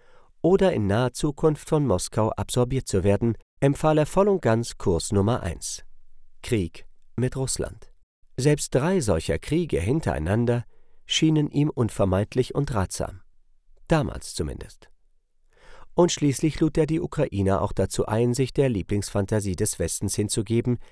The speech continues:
nämlich dass Russland zusammenbrechen und einen Regimewechsel erleben könnte. Irgendwelche Liberalen würden in Moskau an die Macht kommen, behauptete er. Und sie würden proklamieren: "Wir sind wieder ein schönes Land."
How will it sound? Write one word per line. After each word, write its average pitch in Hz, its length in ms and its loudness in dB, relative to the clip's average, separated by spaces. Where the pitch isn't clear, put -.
nämlich 143 300 6
dass - 220 2
Russland 143 360 2
zusammenbrechen 131 800 2
und - 180 0
einen 135 200 2
Regimewechsel 123 640 0
erleben 95 340 0
könnte. - 400 -8
Irgendwelche 147 640 4
Liberalen 98 720 0
würden 135 220 2
in 139 100 2
Moskau 104 400 0
an 110 160 -2
die 123 140 -2
Macht 123 240 -4
kommen, - 260 -6
behauptete 139 520 -2
er. - 280 -8
Und 190 240 4
sie 92 200 -2
würden 123 280 4
proklamieren: 107 760 -2
"Wir 147 160 4
sind 170 240 4
wieder 165 240 4
ein 156 140 0
schönes 98 400 2
Land." - 360 -4